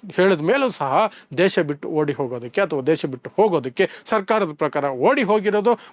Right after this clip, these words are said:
ಮಲ್ಯ ಪ್ರಕಾರ "ನಾನು ಹೋಗಿ ಬರ್ತೀನಿ, ನನ್ನ ಕೆಲಸ ಇದೆ, ಮುಗಿಸ್ಕೊಂಡು ಬರ್ತೀನಿ" ಅಂತ ಹೇಳಿ ಹೋಗಿದ್ದು. ಯಾಕೆ ಹೋಗೋಕ್ಕೆ ಅವಕಾಶ ಮಾಡಿಕೊಟ್ರು ಅಂತ ನಿರ್ಮಲಾ ಸೀತಾರಾಮನ್ ಅವರು ಹೇಳಬೇಕಾಗತ್ತೆ,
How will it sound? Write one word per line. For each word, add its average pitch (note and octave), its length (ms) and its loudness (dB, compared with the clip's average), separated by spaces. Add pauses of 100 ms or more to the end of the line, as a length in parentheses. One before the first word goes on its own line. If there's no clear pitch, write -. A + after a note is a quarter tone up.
ಮಲ್ಯ B3 260 4
ಪ್ರಕಾರ E3 420 2
"ನಾನು D3 280 2
ಹೋಗಿ G#3 440 4
ಬರ್ತೀನಿ, F#3 500 0
ನನ್ನ C#3+ 180 -4
ಕೆಲಸ A3+ 340 0
ಇದೆ, F#3 180 2
ಮುಗಿಸ್ಕೊಂಡು G#3 460 0
ಬರ್ತೀನಿ" D3+ 360 -6
ಅಂತ B2 200 -10
ಹೇಳಿ C#3 160 -6
ಹೋಗಿದ್ದು. A#2+ 680 -14 (1500)
ಯಾಕೆ D3+ 280 0 (320)
ಹೋಗೋಕ್ಕೆ C#3 360 0
ಅವಕಾಶ E3 400 0
ಮಾಡಿಕೊಟ್ರು B2 540 -6
ಅಂತ A#2 180 -6
ನಿರ್ಮಲಾ F3 460 4
ಸೀತಾರಾಮನ್ D3 600 0
ಅವರು D3 240 4
ಹೇಳಬೇಕಾಗತ್ತೆ, G3+ 920 2